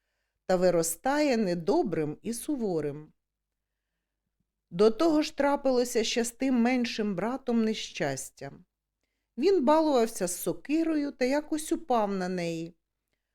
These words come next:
поранив собі спину і став з того часу горбатим. Коли ж померла бабуся, забрали його тато й мама додому. Тільки ж як побачили вони, що він такий недобрий, неслухняний та брехливий,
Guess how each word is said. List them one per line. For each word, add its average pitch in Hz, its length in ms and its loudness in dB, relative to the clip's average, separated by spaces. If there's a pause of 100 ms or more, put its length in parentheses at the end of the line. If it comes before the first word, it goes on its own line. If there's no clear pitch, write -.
(140)
поранив 294 440 2
собі 190 300 -2
спину 330 540 -2
і 285 100 0
став 330 400 -2
з - 60 -12
того 226 300 -4
часу 233 800 -8
горбатим. 143 840 -8 (2500)
Коли 359 260 6
ж - 120 -6
померла 302 480 4
бабуся, 208 680 2
забрали 294 560 0
його 254 240 0
тато 269 360 -2
й 254 60 0
мама 233 340 2
додому. 147 680 -4 (840)
Тільки 349 300 4
ж 302 80 2
як 339 180 -2
побачили 311 720 0
вони, 175 340 -2
що - 200 -4
він 294 240 0
такий 277 360 -2
недобрий, 196 800 0
неслухняний 247 1040 -2
та 226 180 -2
брехливий, 190 1000 -2